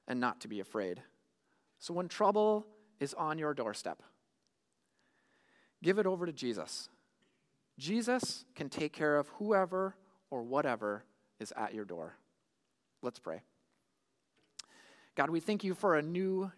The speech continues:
year. We thank you that your mercies are new every morning and they're new every year. And we are grateful that you are a God who can do something about our anxieties,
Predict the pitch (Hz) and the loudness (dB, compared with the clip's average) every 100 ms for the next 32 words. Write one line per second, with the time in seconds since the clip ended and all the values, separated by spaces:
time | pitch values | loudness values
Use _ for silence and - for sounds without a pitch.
0 | - 135 123 107 - - _ _ _ _ | -6 0 2 0 -4 -20 _ _ _ _
1 | _ _ _ - 151 147 165 151 147 147 | _ _ _ -10 -8 -6 -6 -2 0 2
2 | 151 - - - _ _ _ _ 156 127 | 2 0 -10 -20 _ _ _ _ 0 0
3 | 120 - 156 165 170 190 233 165 123 110 | 0 -4 0 2 2 0 0 0 -2 -2
4 | 147 131 139 147 143 139 143 147 135 156 | -4 -2 0 0 0 0 -2 -2 -4 -4
5 | 143 104 107 123 123 127 127 139 135 131 | -4 -6 -8 -8 -4 -4 -4 -4 -4 -2
6 | 131 131 127 127 98 123 98 92 - - | -2 -2 -4 -6 -6 -4 -4 -6 -16 -20
7 | _ _ _ _ _ _ _ _ _ _ | _ _ _ _ _ _ _ _ _ _
8 | _ _ _ _ - 127 143 151 147 143 | _ _ _ _ -10 -6 0 2 2 2
9 | 147 - 151 139 - 160 185 156 123 143 | 0 0 -2 0 -2 -2 2 4 2 2
10 | 160 180 180 160 156 147 135 135 180 196 | 2 2 0 -2 -6 -4 -4 -4 -2 -2
11 | 196 - 151 - 110 101 110 - - 123 | -2 -2 -2 -2 -6 -6 -10 -12 -6 -4
12 | 127 131 147 - - _ _ - 117 123 | 0 2 2 -2 -20 _ _ -6 -2 -2
13 | 123 120 113 98 92 85 - - | -2 -4 -2 -4 -4 -10 -12 -14